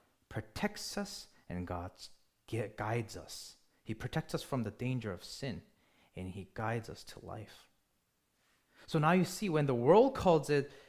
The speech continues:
coinc-, uh, c-, conscience, the we-, world calls it the conscience who's speaking to you. It's actually the Holy Spirit when you hear that voice, when you are faced with temptations, that voice that literally says,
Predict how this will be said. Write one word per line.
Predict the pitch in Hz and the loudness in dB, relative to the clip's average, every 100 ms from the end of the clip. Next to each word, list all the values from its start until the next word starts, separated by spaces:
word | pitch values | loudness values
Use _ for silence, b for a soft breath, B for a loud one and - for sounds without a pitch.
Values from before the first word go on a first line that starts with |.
| B _ - | B _ 2
coinc-, | 156 208 311 - - | 8 8 8 2 0
uh, | 123 110 - | 0 0 0
c-, | - | -2
conscience, | - - 277 339 330 - 104 95 - - b - | -2 4 6 6 4 0 -2 -4 -10 -14 b -2
the | |
we-, | 135 135 196 214 | -2 6 6 6
world | 127 135 185 247 - - | 2 8 10 10 8 2
calls | 202 190 | 2 4
it | 175 170 | 2 0
the | 127 | -4
conscience | - - 247 269 - 120 120 - - B B - | -6 4 6 6 4 -4 -4 -8 -14 B B -4
who's | 139 | -4
speaking | - - 104 101 | -2 -4 -2 -4
to | - 85 | -6 -6
you. | 90 175 - b b | -4 -6 -8 b b
It's | - | -4
actually | 175 - 175 | -4 -2 -4
the | 156 | -4
Holy | - 170 165 | -4 -4 -4
Spirit | - - 190 117 87 - _ _ _ | -8 -4 0 0 -2 -14 _ _ _
when | - 113 | -2 -2
you | 117 | -2
hear | - 160 143 | -2 -2 0
that | 104 98 | -2 -4
voice, | 110 113 - - - _ _ _ _ - | -4 -4 -4 -14 -20 _ _ _ _ -10
when | 107 110 | -4 0
you | 117 | 0
are | 110 101 | 0 -2
faced | 135 117 - | -4 -4 -6
with | 95 - | -12 -8
temptations, | 107 - 110 95 85 82 - b - | -8 -6 -8 -8 -12 -14 -20 b -6
that | 113 - - | -6 -6 -6
voice | 117 120 - | -2 -2 -4
that | 107 98 | -6 -2
literally | 120 131 123 113 | 0 2 2 -2
says, | - 117 107 - | -2 -2 -2 -6